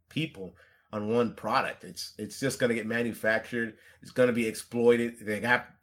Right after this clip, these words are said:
if they got, they gotta pay a lot more people. They gotta find ways to cut corners and get more money out of it. And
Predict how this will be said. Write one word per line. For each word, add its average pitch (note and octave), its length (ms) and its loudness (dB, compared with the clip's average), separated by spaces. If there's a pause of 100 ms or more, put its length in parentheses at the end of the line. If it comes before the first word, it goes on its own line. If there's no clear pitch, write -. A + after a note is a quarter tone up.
(160)
if C#3 200 -4
they B2+ 100 0
got, A2+ 220 -6
they A#2+ 80 0
gotta B2+ 180 2
pay C#3+ 180 6
a B2+ 60 8
lot B2+ 200 6
more C3 160 2
people. C#3 460 -4 (240)
They G#2+ 80 -4
gotta B2 160 2
find B2+ 320 4
ways B2+ 400 4
to F#2 380 -6 (400)
cut D3 220 2
corners C3 720 2
and F2+ 220 -8
get B2+ 260 0
more B2 180 2
money A#2+ 320 0
out C3 200 4
of B2+ 100 0
it. C3 180 -4
And F#2+ 160 -10